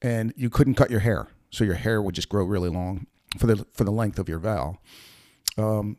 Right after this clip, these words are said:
it was usually temporary, but in this case, in John's case, this is, this is from, from his mother's womb. This is permanent. Like, you're, this is his whole life. Uh, no booze, no beer, no wine, no liquor, no nothing. Um,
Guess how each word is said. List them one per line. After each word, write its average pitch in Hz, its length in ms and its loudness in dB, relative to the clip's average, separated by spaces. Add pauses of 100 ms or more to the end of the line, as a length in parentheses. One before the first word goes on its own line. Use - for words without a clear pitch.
it 123 140 0
was 117 180 -2
usually 117 380 -2
temporary, 113 640 0 (1000)
but 107 140 2
in 101 140 -2
this 139 160 0
case, 95 360 -2
in 78 120 -4
John's 123 320 -4
case, 90 340 -4
this - 340 -8 (300)
is, 92 220 -6 (120)
this 107 240 -2
is 117 80 -2
from, 107 420 -4 (140)
from 135 260 6
his 117 120 2
mother's 113 320 2
womb. 110 220 -4
This 127 160 0
is 104 80 -4
permanent. 87 720 2
Like, 95 180 -4
you're, 120 140 -2
this 131 220 0
is - 100 4
his 131 160 4
whole 110 240 6
life. 95 360 -2 (800)
Uh, 90 220 -2
no 107 200 2
booze, 101 400 2
no 123 140 8
beer, 117 460 6
no 120 100 4
wine, 123 500 4 (300)
no 120 160 2
liquor, 117 320 2
no 117 160 2
nothing. 113 460 0 (580)
Um, 104 480 -2